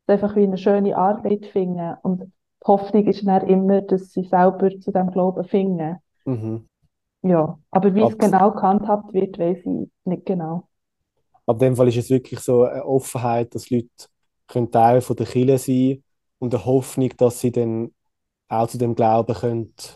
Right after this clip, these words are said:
Speaker 2: sich
Speaker 1: Ja.
Speaker 2: aktiv für die Nachfolge entscheiden, so wie du es jetzt formuliert hast.
Speaker 1: Ja, so,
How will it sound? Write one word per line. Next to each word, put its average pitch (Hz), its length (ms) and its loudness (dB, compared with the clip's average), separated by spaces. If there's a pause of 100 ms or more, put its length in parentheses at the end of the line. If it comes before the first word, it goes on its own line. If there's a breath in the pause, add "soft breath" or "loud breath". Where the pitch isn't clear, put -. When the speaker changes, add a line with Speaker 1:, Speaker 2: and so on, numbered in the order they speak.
(380)
Speaker 2:
sich - 240 -6
Speaker 1:
Ja. 214 360 2 (220)
Speaker 2:
aktiv 123 460 -2 (140)
für 113 140 -8
die 117 140 -2
Nachfolge 117 500 -2
entscheiden, 104 420 -4
so 117 160 -4
wie 113 60 0
du 113 60 -4
es 113 60 -4
jetzt 139 200 -10
formuliert 113 640 -4
hast. - 380 -10 (220)
Speaker 1:
Ja, 214 320 6
so, 208 300 2